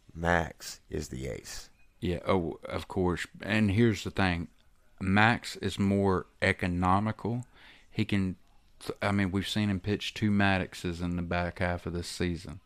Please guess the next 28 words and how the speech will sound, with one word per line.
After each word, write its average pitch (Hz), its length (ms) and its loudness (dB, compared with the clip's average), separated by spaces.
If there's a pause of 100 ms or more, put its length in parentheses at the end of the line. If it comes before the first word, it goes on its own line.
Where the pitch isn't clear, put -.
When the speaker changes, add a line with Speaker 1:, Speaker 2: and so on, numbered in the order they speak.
(560)
Speaker 1:
Within 87 460 -2
the 87 60 -6
last 85 260 -8
month, 101 160 -4
Speaker 2:
Yeah, 110 180 6
Speaker 1:
yeah. 101 60 -2
Speaker 2:
within 104 360 2
the 98 60 4
la-, 95 280 4
yeah, 92 260 2
within 95 380 0
the 87 400 -2
last 95 400 0
two 104 180 0
months 95 380 0
or 87 40 -10
so. 78 220 -6
Speaker 1:
Yeah, 85 80 -6 (440)
yeah. 80 100 -8
Speaker 2:
So, 98 300 6 (840)
yeah, 104 280 2
I 95 40 0
mean, 98 160 4
he's 92 200 0
economical. 95 720 2
He 85 100 0
can 85 140 -4
throw 98 260 4